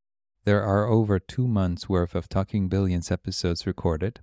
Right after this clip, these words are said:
The last one for the year I recorded only this week. Another month is already scheduled, and another two months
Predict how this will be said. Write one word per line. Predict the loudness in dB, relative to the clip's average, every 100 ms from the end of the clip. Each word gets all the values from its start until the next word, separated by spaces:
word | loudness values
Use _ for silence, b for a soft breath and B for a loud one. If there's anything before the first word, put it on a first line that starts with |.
| _
The | -2
last | 0 0 0
one | 0
for | 0 0
the | 0
year | 2 2 0 0
I | -2
recorded | -2 0 2 2 0
only | -2 -2 0
this | 0 0 -2 -2
week. | -4 -6 -20 _ -4
Another | 0 2 2
month | 2 0 -2 -4
is | -4 0
already | 2 2 0
scheduled, | -2 -2 0 0 -2 -4
and | -4 -2
another | 0 0 0
two | -2 -2 0 2
months | 2 0 -4 -8